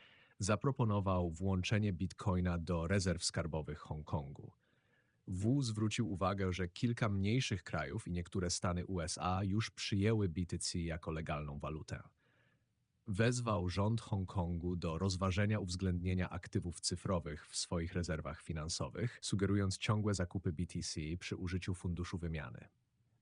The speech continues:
Biuro Skarbu Rządu Specjalnego Regionu Administracyjnego potwierdziło, że choć kryptowaluty nie są uznawane za wyznaczone inwestycje, zewnętrzni menedżerowie mogą inwestować w globalnie zdywersyfikowane aktywa,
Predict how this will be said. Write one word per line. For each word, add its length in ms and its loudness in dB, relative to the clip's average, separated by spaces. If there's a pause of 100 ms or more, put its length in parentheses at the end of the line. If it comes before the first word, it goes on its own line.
Biuro 240 6
Skarbu 380 2
Rządu 300 2
Specjalnego 640 2
Regionu 360 2
Administracyjnego 960 -2
potwierdziło, 800 0
że 160 2
choć 240 -2
kryptowaluty 800 0
nie 120 4
są 140 2
uznawane 600 2
za 140 -2
wyznaczone 560 -2
inwestycje, 680 -4 (320)
zewnętrzni 540 2
menedżerowie 640 2
mogą 320 2
inwestować 600 -2
w 100 -10
globalnie 600 0
zdywersyfikowane 960 0
aktywa, 500 -6